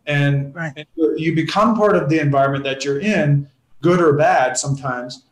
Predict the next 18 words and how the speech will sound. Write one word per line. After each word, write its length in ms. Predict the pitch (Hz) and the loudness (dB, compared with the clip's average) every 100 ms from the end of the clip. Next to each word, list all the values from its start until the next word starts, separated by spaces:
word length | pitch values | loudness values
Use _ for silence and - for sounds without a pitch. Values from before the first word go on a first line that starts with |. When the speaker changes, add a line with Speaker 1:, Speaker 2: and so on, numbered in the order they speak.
| _ - - | _ -20 -20
Speaker 1:
What 240 | - 160 214 | -2 2 4
is 160 | 233 - | 2 0
something 440 | 190 185 170 151 | -2 0 -2 0
that 300 | 143 123 - | 0 -2 -4
you 260 | 156 226 247 | -4 -2 -2
feel 380 | - 170 170 | -2 -2 -2
we 200 | 151 156 156 | 0 0 0
can 220 | 165 143 | 0 0
do 340 | 135 131 135 | 0 0 0
as 180 | 131 135 | 0 0
a 60 | 143 | -4
country, 420 | - 143 - 147 | -4 -4 -2 0
as 160 | 143 139 | 0 0
a 60 | |
nation, 540 | 131 123 120 131 127 - _ _ - - | -2 -2 -4 -6 -10 -16 _ _ -16 -4
of 140 | 139 | -2
people, 500 | 139 147 143 135 131 | 0 0 2 0 2
uh, 200 | 131 127 | 0 -2